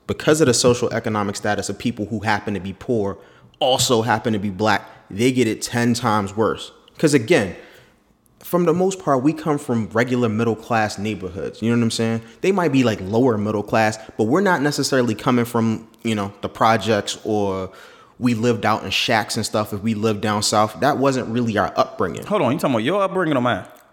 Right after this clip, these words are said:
Speaker 1: I'm talking both of ours. I remember your mom had a townhouse when we was in, in high
Speaker 2: No,
Speaker 1: school.
Speaker 2: no, no, no, no, no. Hold on, hold on, hold on. I, I gotta, I gotta give you a little, uh, background story right here. Um,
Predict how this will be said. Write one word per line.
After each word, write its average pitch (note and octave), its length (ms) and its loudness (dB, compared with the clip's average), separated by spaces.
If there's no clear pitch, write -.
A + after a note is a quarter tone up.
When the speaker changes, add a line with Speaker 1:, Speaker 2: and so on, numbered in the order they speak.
Speaker 1:
I'm D#3 100 -2
talking B3+ 280 0
both - 220 -2
of C3+ 120 -2
ours. F#2+ 200 0
I D3 100 2
remember C#4+ 320 0
your A#3+ 140 0
mom A#3+ 220 2
had C4+ 100 2
a G3 40 0
townhouse C#4 480 0
when C3+ 100 -2
we C3 100 2
was B2 120 -2
in, A#2 120 -4
in D#3+ 140 0
high E3 60 2
Speaker 2:
No, D#3+ 60 2
Speaker 1:
school. D3+ 240 2
Speaker 2:
no, C#3 240 2
no, C3 180 2
no, B2+ 220 0
no, B2+ 240 0
no. B2 340 -2
Hold D3 280 0
on, C3+ 140 2
hold C#3+ 160 2
on, B2+ 140 2
hold A#2 160 0
on. B2 240 0
I, B2 140 0
I B2+ 40 0
gotta, B2+ 260 2
I B2+ 80 2
gotta B2 200 2
give A#2+ 180 -2
you B2 120 2
a A#2 40 -4
little, A#2+ 340 2
uh, A2 280 2
background A#2 560 -2
story G#2 320 2
right G2+ 240 0
here. G2 140 -10
Um, A2 640 2